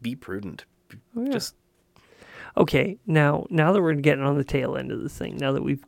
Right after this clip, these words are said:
Speaker 2: kind of, you ever, you just have those moments while, while listening to you speak and while listening to me speak, of course, where you're like, "Man, we're fucking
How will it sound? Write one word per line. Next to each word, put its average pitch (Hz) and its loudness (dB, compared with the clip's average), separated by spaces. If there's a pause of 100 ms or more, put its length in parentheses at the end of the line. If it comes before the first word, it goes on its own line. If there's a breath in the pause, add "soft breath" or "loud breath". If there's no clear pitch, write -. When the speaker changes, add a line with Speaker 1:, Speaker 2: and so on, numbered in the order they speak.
Speaker 2:
kind 139 2
of, 156 0 (380 loud breath)
you 165 4
ever, 240 4 (180)
you 185 -10
just 196 0
have 269 2
those 165 6
moments 139 4
while, 143 0
while 156 8
listening 196 4
to - 2
you 143 4
speak 131 -2
and 143 -2
while 147 8
listening 139 4
to - -6
me 135 0
speak, - -8
of - -10
course, - -6 (500 loud breath)
where 156 2 (600 soft breath)
you're 156 -2
like, 139 -8
"Man, 160 0
we're 190 -8
fucking - 4